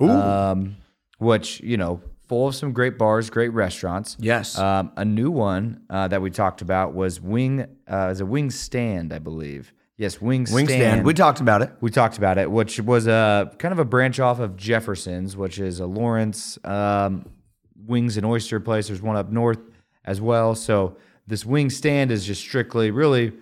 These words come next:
Speaker 2: tenders, boneless wings, traditional wings, chicken sandwiches.
Speaker 1: Yes.
Speaker 2: Um, that's basically the menu. It's right next to Soli's on Johnson Drive. Uh, they've got
Speaker 1: They're,
Speaker 2: a
Speaker 1: like, four feet apart.
Speaker 2: Yeah, they've got a partnership. So basically at Sully's, they've got Q R codes with the Wingstop m-,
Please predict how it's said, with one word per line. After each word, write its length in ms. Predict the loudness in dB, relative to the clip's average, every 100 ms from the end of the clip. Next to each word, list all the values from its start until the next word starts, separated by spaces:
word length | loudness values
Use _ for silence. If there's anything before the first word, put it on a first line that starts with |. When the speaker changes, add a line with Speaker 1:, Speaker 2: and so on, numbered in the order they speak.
| -20 _
Speaker 2:
tenders, 640 | -4 -2 2 2 2 0 -6 -20 _ 0
boneless 440 | 2 2 2 0
wings, 420 | 0 0 -2 -6 -14 _
traditional 600 | -6 0 0 0 0 0
wings, 440 | 2 0 0 -4 -8 _ _ _
chicken 280 | -4 -2 -2
sandwiches. 680 | -4 -4 -6 -12 -16 -18 -20 _ _ -2
Speaker 1:
Yes. 480 | 0 0 -2 -10 -12 -4
Speaker 2:
Um, 460 | 2 2 2 -2 -6
that's 260 | 0 0 2
basically 400 | 0 0 0 0
the 80 |
menu. 540 | 2 0 0 0 -2 -6 _ -20
It's 140 | -12
right 260 | -2 0 2
next 200 | -2 -4
to 60 | -8
Soli's 480 | -2 0 0 0 -2
on 140 | -4
Johnson 420 | -4 -4 -4 -6
Drive. 400 | -6 -6 -6 -8 -12 _ _ _
Uh, 180 | -4 -2
they've 200 | -2 0
got 200 | 4 6
Speaker 1:
They're, 100 | 6
Speaker 2:
a 40 |
Speaker 1:
like, 200 | 6 2
four 260 | 2 4 6
feet 240 | 6 4
apart. 360 | 4 2 0 -2
Speaker 2:
Yeah, 160 | 0 2
they've 160 | 2
got 160 | 2 2
a 60 | 2
partnership. 520 | 2 2 0 -2 -4
So 100 | -4
basically 340 | -4 -2 -2
at 120 | -2
Sully's, 360 | -2 -2 -2 -4
they've 140 | -4
got 260 | -2 -2 -2
Q 220 | -6 -2
R 160 | 0 -2
codes 420 | -2 -2 -2 -6
with 200 | -8 -6
the 140 | -6 -6
Wingstop 640 | -6 -6 -8 -6 -4 -4
m-, 180 | -6 -8